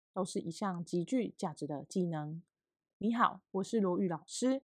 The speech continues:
很高兴能够透过广播以外的管道在这边跟你认识。我是一个喜欢交朋友的人，因此在我的人生当中呢，累积了很多如何与陌生人相处的经验。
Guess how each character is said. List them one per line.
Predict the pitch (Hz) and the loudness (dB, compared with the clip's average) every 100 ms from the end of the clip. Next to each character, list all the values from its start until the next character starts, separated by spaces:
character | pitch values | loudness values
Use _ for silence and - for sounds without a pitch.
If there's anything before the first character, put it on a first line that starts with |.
| _ _ _ _ | _ _ _ _
很 | 196 | 0
高 | 240 294 | 2 2
兴 | 370 | 2
能 | 349 294 | 0 2
够 | 320 294 | 2 2
透 | 294 | 0
过 | 277 254 | 2 2
广 | 247 170 | 2 0
播 | 165 214 | 2 2
以 | 185 | 2
外 | 190 | 0
的 | 175 | -2
管 | 165 143 | -4 -2
道 | 147 165 - | 4 4 4
在 | 165 | -6
这 | 156 | -4
边 | 160 170 175 | 0 0 0
跟 | 175 | -2
你 | 170 | -4
认 | 156 175 160 | -2 -2 -4
识。 | - 175 139 _ _ _ - | -6 -4 -4 _ _ _ -6
我 | 180 | -4
是 | - | 0
一 | 202 | 0
个 | 190 180 | 2 -2
喜 | 180 196 | -2 -4
欢 | 190 196 | -4 0
交 | 262 | 0
朋 | 262 | 2
友 | 254 | -2
的 | 196 | 0
人， | 180 180 185 - _ _ | 0 0 -2 -6 _ _
因 | - 269 | -6 -2
此 | 226 | 0
在 | 208 202 | 0 0
我 | |
的 | 185 180 | 0 0
人 | 185 | 0
生 | 190 247 254 | 0 -2 0
当 | 277 | 0
中 | 285 285 | 0 0
呢， | 277 254 | 0 0
累 | 240 175 | 0 -2
积 | - | -2
了 | 180 | -2
很 | 170 160 156 | -2 -6 -2
多 | 170 175 | -2 0
如 | 175 185 | 0 -2
何 | 196 185 185 | 0 -2 -2
与 | 170 | -4
陌 | 156 190 190 | -4 -4 -2
生 | 185 | -2
人 | 185 170 | -2 -4
相 | 165 277 311 | -4 -6 -4
处 | 190 | -4
的 | 165 | -4
经 | 160 175 185 | -4 -4 -2
验。 | 190 | -2